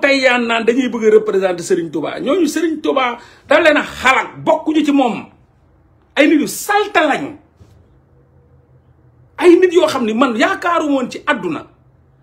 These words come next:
Mun, àdduna mun na dox ba ñooñu taxawaat. Jël kàddub Serigne Touba wala di melokaanoo, di sàkkatoo melokaanub Serigne Touba naan dañ ciy xeex. <laughs> Ñooñu dañ,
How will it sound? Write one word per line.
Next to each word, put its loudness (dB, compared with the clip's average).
Mun, 4
àdduna 2
mun 2
na -2
dox -4
ba 0
ñooñu -6
taxawaat. -4
Jël 2
kàddub -2
Serigne 0
Touba -2
wala 2
di 2
melokaanoo, 0
di 0
sàkkatoo -2
melokaanub -2
Serigne -2
Touba 0
naan -2
dañ -6
ciy 0
xeex. -8
<laughs> -14
Ñooñu 6
dañ, 0